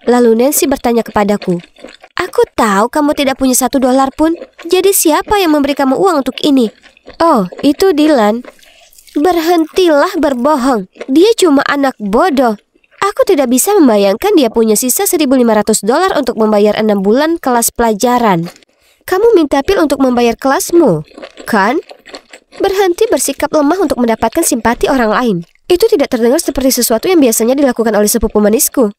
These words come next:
iya kan?" "Jadi, apakah Dylan berbohong padaku? Kursus ini bukan beasiswa untuk penyandang disabilitas?"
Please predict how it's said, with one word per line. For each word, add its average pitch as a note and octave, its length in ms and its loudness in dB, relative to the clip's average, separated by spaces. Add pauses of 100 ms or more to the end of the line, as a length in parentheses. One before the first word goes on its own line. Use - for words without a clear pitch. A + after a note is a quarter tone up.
(260)
iya F#4 240 2
kan?" C4 240 -4 (720)
"Jadi, C4 560 0 (320)
apakah C#4+ 400 -2
Dylan B3+ 320 2
berbohong C4+ 480 -2
padaku? B3+ 420 -2 (540)
Kursus D#4 400 0
ini C4+ 400 2
bukan B3 400 -2
beasiswa A#3 560 0
untuk B3 240 -2
penyandang A#3 480 0
disabilitas?" A3+ 1120 0